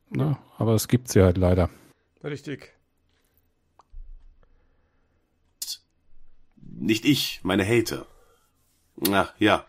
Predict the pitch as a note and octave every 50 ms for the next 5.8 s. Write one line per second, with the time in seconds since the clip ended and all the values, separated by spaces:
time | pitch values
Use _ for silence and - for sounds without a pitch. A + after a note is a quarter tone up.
0 | - - G#2+ G#2 F#2+ G2 G2+ G2+ G2 - G2+ G2 F#2+ G#2 G#2+ A2 G#2 G2 G2+ G2
1 | F#2+ F2 - - - - - _ _ _ _ _ _ _ _ - - A2 G#2+ -
2 | - F2+ E2 - - - D#2+ D#2+ - - F2 E2+ D#2+ D#2 D2+ D#2 D2 - - _
3 | _ _ _ - - _ - _ _ - _ _ _ _ _ _ _ - F#2+ G2
4 | G2 F#2+ F2+ E2 F2 E2+ E2 E2 - - G#2+ G#2 G2 B2+ C3 A2 F#2+ G2+ F2+ E2+
5 | A2 A2 F#2 G2 F#2 - - F#2 D#2+ D#2+ D#2+ E2 D#2+ D#2+ D2 C#2+